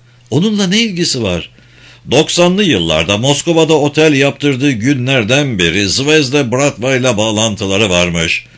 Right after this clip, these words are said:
Bunu Viktor biliyordu, biz bilmiyorduk. "Viktor nasıl bilebilir?"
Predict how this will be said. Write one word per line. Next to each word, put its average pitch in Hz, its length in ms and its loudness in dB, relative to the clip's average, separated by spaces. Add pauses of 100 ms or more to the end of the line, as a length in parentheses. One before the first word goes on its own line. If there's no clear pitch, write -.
(140)
Bunu 110 280 -2
Viktor 117 420 -2
biliyordu, 123 520 0
biz 131 240 0
bilmiyorduk. 87 640 -2 (720)
"Viktor 180 420 -2
nasıl 208 260 -2
bilebilir?" 113 600 -2